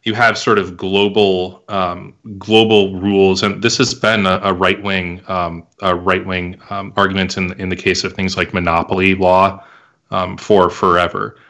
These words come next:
That you can have, um, you can have cases where, okay, I know that I'm going to lose money on some proportion of these,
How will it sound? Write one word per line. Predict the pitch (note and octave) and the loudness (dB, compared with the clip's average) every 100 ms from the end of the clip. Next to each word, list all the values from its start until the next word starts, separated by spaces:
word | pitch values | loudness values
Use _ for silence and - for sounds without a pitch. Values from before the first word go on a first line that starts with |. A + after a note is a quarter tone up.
| _ _ _ | _ _ _
That | G#2 G2 F#2 F#2+ | 0 2 2 -2
you | F#2 | -8
can | G2+ | -8
have, | - A2 A2 G2 F#2+ G#2 | -2 2 2 0 -2 -2
um, | F#2+ F#2 E2+ E2+ D2+ | 0 -2 -6 -12 -20
you | - G#2 G2 | -18 -12 -8
can | G2+ | -4
have | A2 G#2+ | -2 -2
cases | G#2+ G2 F#2+ F2+ | -2 -2 -4 -8
where, | F#2+ F#2+ F#2 F2+ F2+ | -6 -2 0 0 0
okay, | G2+ - F#2 F2 | -4 -4 -4 -4
I | G#2 G#2 | -2 0
know | G#2 A2+ A#2 G#2+ | 2 4 4 2
that | G#2 F#2+ | 0 0
I'm | F#2+ | -2
going | F#2 F#2 F#2 | -4 -4 -4
to | G#2 F#2+ F2+ | -4 -4 -6
lose | F#2+ F#2+ F2+ | -4 -2 -2
money | F2+ F2+ F#2+ F#2+ G2 | 0 0 2 2 0
on | F#2 F2 | -2 -6
some | - G2 F2+ | -4 -4 -4
proportion | - - - F2 F2 - F#2 | -8 -14 -6 -4 -4 -4 -4
of | F2+ | -2
these, | G2 F#2+ F#2 - | 0 0 0 -4